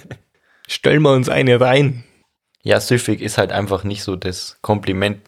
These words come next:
Speaker 2: das du im Bier geben solltest, wenn du noch irgendwelche andere positiven Bezeichnungen hast.
Speaker 1: Oder Menschen.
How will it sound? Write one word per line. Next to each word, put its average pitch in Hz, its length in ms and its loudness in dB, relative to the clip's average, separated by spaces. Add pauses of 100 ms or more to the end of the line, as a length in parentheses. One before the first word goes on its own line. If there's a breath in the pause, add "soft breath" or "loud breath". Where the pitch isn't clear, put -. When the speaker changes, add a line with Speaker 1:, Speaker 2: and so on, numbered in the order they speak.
Speaker 2:
das - 200 -8
du 107 120 -2
im 92 160 -6
Bier 101 200 -4
geben 92 260 -4
solltest, 87 440 -8
wenn 95 140 -4
du 87 220 -8 (260)
noch - 240 -6
irgendwelche 123 560 2
andere 113 220 0
positiven 110 560 -4
Bezeichnungen 104 640 -2
hast. 95 360 -6 (360)
Speaker 1:
Oder 123 240 2
Menschen. 123 580 -2